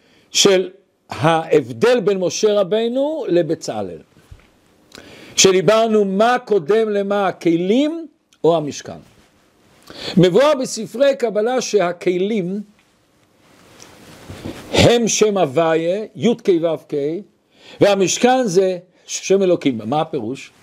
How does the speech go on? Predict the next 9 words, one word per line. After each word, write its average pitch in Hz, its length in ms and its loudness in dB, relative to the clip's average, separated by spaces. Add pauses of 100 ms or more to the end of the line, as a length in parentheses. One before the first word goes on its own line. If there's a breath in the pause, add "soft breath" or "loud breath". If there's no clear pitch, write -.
(1800 loud breath)
שם 302 400 4
אלוקים 262 480 4
זה 196 200 2
הכלים, 165 720 -4 (1200 soft breath)
ושם 220 360 2
הוויה 202 400 0
זה 160 180 0
האור. 117 680 -4 (1400 loud breath)
מה 269 440 4